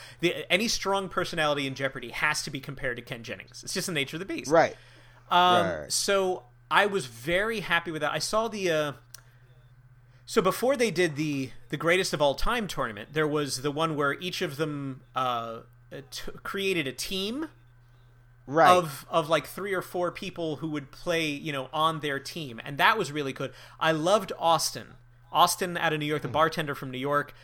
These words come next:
Speaker 1: the curly hair with the, I love him to death. And he was a great player and he gave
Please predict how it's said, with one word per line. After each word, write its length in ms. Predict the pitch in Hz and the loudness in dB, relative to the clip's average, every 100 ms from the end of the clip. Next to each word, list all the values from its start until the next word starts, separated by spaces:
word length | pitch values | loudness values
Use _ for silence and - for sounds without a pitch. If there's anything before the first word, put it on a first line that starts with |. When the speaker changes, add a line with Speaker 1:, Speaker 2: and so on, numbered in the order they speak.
| - | -14
Speaker 1:
the 60 | 135 | -10
curly 400 | - 170 160 135 | -2 0 0 -2
hair 400 | 143 139 139 139 - - - | 0 2 0 -4 -20 -18 -10
with 140 | 135 | -8
the, 120 | 139 - - - - | -8 -10 -14 -10 2
I 160 | 156 | 4
love 600 | 156 143 147 156 156 135 123 | 4 -2 6 10 10 8 -4
him 380 | - 131 110 - | -6 -6 -8 -12
to 120 | 139 | -10
death. 460 | - 117 - - - | -8 -8 -10 -14 -14
And 360 | 135 139 139 131 | -8 -6 -6 -8
he 100 | 147 | -8
was 180 | 143 143 | -8 -8
a 40 | |
great 480 | 139 139 156 175 - | -10 -6 -2 -2 -4
player 320 | - 151 143 | -2 -2 -2
and 100 | 131 | -6
he 100 | 135 | -10
gave 220 | 123 127 | -10 -10